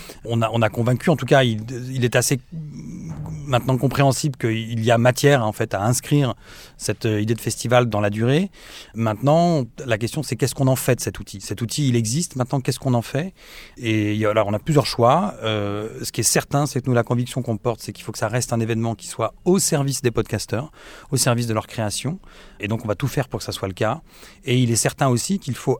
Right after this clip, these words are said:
accueillir, mais peut-être d'une manière un peu différente, euh, l'intérêt, euh, de, de l'écosystème économique et marché podcast autour de ces créations. Donc voilà, c'est ça, ce à quoi on va réfléchir. Il y aura une troisième édition du Paris Podcast Festival. Ça, je peux déjà vous l'annoncer,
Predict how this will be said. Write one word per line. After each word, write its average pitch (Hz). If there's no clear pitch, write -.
accueillir, 139
mais 113
peut-être 123
d'une 117
manière 113
un 110
peu 156
différente, 135
euh, 95
l'intérêt, 123
euh, 107
de, 107
de 101
l'écosystème 135
économique 120
et 107
marché 113
podcast -
autour 123
de 120
ces -
créations. 107
Donc 117
voilà, 107
c'est -
ça, 170
ce -
à 143
quoi 151
on 143
va 131
réfléchir. 117
Il 101
y 131
aura 147
une 175
troisième 135
édition 120
du 110
Paris 107
Podcast 104
Festival. 117
Ça, -
je -
peux 107
déjà 110
vous 117
l'annoncer, 113